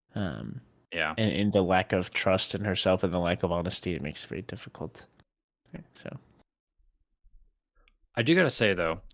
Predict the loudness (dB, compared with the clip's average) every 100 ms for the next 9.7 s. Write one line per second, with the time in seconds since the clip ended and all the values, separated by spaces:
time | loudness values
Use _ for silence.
0 | -8 -2 0 2 2 2 4 2 2 2
1 | 2 -2 -4 -2 -4 -4 -4 -2 -2 -4
2 | -6 -4 -2 0 0 0 -2 -6 -2 -2
3 | -4 -10 _ _ _ -2 -2 0 0 0
4 | -2 0 2 4 4 2 -2 -18 -20 -20
5 | _ -4 -4 0 0 2 4 2 2 -2
6 | -2 0 -2 2 2 2 0 0 -2 -8
7 | _ _ _ -4 -2 -2 -2 -2 -2 -4
8 | -10 _ _ -6 -2 0 0 -2 -6 -8
9 | -8 -12 _ -6 -4 -2 -4